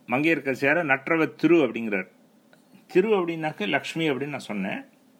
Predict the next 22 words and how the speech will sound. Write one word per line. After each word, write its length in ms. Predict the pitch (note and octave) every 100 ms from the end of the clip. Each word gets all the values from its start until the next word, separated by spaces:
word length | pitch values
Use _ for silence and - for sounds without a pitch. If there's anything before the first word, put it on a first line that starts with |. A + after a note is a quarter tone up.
| -
பார்த்த 260 | E3 D#3
பதிகம் 300 | C3+ D3 D3+
இருக்கு 180 | C#3 C3+
இல்லையா, 260 | E3 C3+ C#3+
மங்கையர்க்கரசின்னு 760 | D#3+ D#3+ - C#3+ C#3 D3+ C#3 C3
ஆரம்பிக்கிற 260 | C3 A#2+
பதிகம் 320 | B2 C3 B2+
பார்த்துருக்கோமே 560 | A#2+ A#2+ A2+ A2 G#2+ G#2
முன்னாடி. 280 | G#2+ F2+ D2+ _ _ _ -
அதுல 640 | D3+ G3 A#3+ E3 F#3+ -
அவர் 260 | - C#3+ D3
இதே 240 | D#3+ G#3
ஒரு 340 | G#3 F3 D#3 C#3
phrase 200 | E3 E3+
உபயோகிக்கிறார் 560 | C#3 C3 C3+ A2+ E2+ - _ _
இல்லையா, 320 | F#2+ B2 G#2+
"மங்கையர்க்கரசி 640 | A#2 C#3+ C#3 A#2 C3 B2+ E3+
வளவர்கோன் 600 | B2 D3 C#3+ C3 C#3 B2+
பாவை 500 | C3+ C#3 F3+ E4 - _ -
வரிவளை 400 | G#2+ C#3+ D3 D3
கைமட 460 | - C3+ C3+ B2 A#2
மானி 600 | A2 A#2 A#2 C3 D#4+